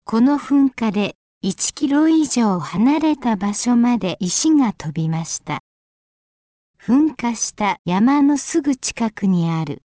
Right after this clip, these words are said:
草津国際スキー場では雪崩も起こりました。スキー場で訓練をしていた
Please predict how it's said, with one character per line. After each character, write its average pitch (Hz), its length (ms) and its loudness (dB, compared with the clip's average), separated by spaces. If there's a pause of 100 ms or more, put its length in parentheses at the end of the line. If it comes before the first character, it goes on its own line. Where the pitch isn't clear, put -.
(220)
草 240 300 -4
津 - 220 -12
国 180 240 -4
際 294 400 0
ス - 280 -12
キ 247 260 0
ー - 20 -2
場 220 320 0
で 185 160 -2
は 156 240 -4 (120)
雪 196 200 0
崩 302 320 2
も 233 260 2
起 - 80 -10
こ 180 140 -4
り 175 160 -2
ま 165 180 -6
し - 140 -10
た。 143 180 -8 (1160)
ス - 180 -14
キ 285 280 2
ー 254 40 -4
場 202 300 0
で 180 240 -4 (180)
訓 311 360 0
練 220 260 2
を 190 80 -2
し - 100 -8
て 190 240 -2
い 180 80 -4
た 170 280 -4